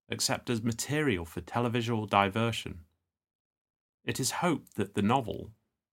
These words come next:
which has its own elements of diversion, may, through tears and laughter, educate.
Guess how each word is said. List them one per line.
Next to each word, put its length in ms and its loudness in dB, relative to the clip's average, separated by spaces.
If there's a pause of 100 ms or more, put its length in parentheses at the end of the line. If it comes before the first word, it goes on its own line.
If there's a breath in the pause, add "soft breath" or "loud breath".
(140)
which 180 -6
has 180 0
its 140 -2
own 220 2
elements 520 2
of 120 -10
diversion, 720 -4 (440)
may, 400 2
through 300 -4
tears 440 0
and 140 -2
laughter, 520 -2 (680)
educate. 560 -6